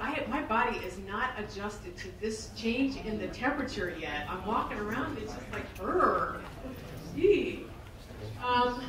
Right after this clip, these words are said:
first of all, the kind of a debrief from the Board of Regents visit. I, you know, those that were directly involved, I've had an opportunity to touch base with, but actually talking to the campus as a whole,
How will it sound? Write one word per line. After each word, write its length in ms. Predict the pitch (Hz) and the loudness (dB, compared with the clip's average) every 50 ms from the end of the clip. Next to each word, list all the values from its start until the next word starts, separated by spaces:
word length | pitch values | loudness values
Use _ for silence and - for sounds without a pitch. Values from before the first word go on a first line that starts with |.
| 247 - - - - - - - - - - - - - - - - - - - - - - | -8 -10 -10 -12 -12 -12 -12 -12 -12 -12 -12 -12 -12 -12 -12 -12 -12 -12 -12 -12 -6 2 6
first 240 | 392 440 453 440 | 6 6 6 6
of 120 | 440 - 269 | 2 2 6
all, 360 | 262 254 254 254 262 262 - | 8 10 10 10 8 6 4
the 80 | 269 269 | 2 0
kind 300 | 269 - - - 415 466 | 0 0 -2 -2 -2 0
of 60 | - | 2
a 140 | 370 - - | 2 2 4
debrief 480 | 277 285 302 294 277 269 277 277 277 | 4 4 4 2 0 0 -2 -2 -2
from 160 | - 277 262 | -2 -2 0
the 60 | 240 220 | 0 -2
Board 340 | 208 - 226 233 233 247 | -2 -2 -2 0 0 0
of 140 | 233 220 214 | 0 -2 -4
Regents 400 | 214 220 214 220 214 208 - - | -6 -6 -4 -4 -4 -6 -6 -8
visit. 500 | - - 175 165 165 - 165 151 147 - - - | -10 -10 -8 -8 -8 -8 -8 -10 -10 -10 -10 -8
I, 140 | 220 214 214 - - - - - | -6 -6 -6 -6 -8 -12 -12 -8
you 60 | 240 | -6
know, 120 | 226 214 | -6 -4
those 280 | 214 226 247 262 269 269 | -4 -2 0 0 0 2
that 240 | 269 247 240 226 - - - - - - - 226 | 2 2 2 0 0 -6 -10 -14 -14 -12 -8 -6
were 80 | 226 226 | -6 -6
directly 480 | 226 226 226 240 247 254 254 240 233 | -4 -4 -2 -2 -2 -2 -2 -2 -2
involved, 340 | 226 214 208 214 214 214 220 | -2 0 0 2 2 2 2
I've 120 | - - | 0 -2
had 200 | - 220 226 220 | -2 -4 -4 -4
an 60 | 208 202 | -4 -4
opportunity 680 | 202 208 208 208 202 - 233 233 233 214 214 214 202 | -4 -4 -6 -6 -10 -10 -8 -8 -6 -6 -6 -6 -8
to 240 | 180 - - - - | -8 -8 -12 -10 -8
touch 220 | 233 233 233 - | -8 -8 -8 -6
base 280 | - 208 208 214 214 214 | -4 -4 -4 -4 -4 -6
with, 180 | 220 214 214 214 | -6 -6 -6 -6
but 120 | 208 - - - | -8 -8 -6 -4
actually 300 | 233 233 240 240 269 254 | -4 -4 -4 -4 -6 -8
talking 340 | 240 - 233 226 226 226 220 | -8 -6 -6 -6 -4 -6 -8
to 80 | 214 | -8
the 80 | 208 208 | -8 -10
campus 420 | 202 - 220 226 226 226 214 214 | -10 -8 -6 -6 -6 -6 -6 -8
as 140 | - 196 190 | -8 -8 -6
a 40 | 202 | -6
whole, 440 | 196 202 208 208 208 214 214 214 | -4 0 2 2 2 2 0 -4